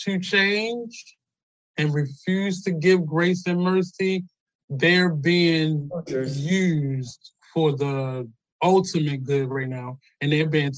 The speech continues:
Speaker 1: tested in ways that they didn't think they could still be tested.
Speaker 2: And that hurts my heart too.
Speaker 1: It
Speaker 2: Because
Speaker 1: shouldn't, but that's growth though. That, that's what happens when you, you rely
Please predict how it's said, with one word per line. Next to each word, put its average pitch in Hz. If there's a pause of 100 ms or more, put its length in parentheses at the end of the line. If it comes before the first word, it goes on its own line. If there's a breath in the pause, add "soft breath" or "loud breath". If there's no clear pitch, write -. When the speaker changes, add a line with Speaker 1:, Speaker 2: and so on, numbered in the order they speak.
Speaker 1:
tested 151
in 143
ways 139
that 131
they 160
didn't 180
think 147
they 180
could 165
still 131
be 123
tested. - (1160 loud breath)
Speaker 2:
And 185
that 285
hurts 202
my 165
heart 139
too. 120 (400 loud breath)
Speaker 1:
It 202
Speaker 2:
Because 147
Speaker 1:
shouldn't, 254
but 165
that's 208
growth 269 (100)
though. 127 (100)
That, 196 (120)
that's 185
what 208
happens 208
when 170
you, 185 (440)
you 185
rely 175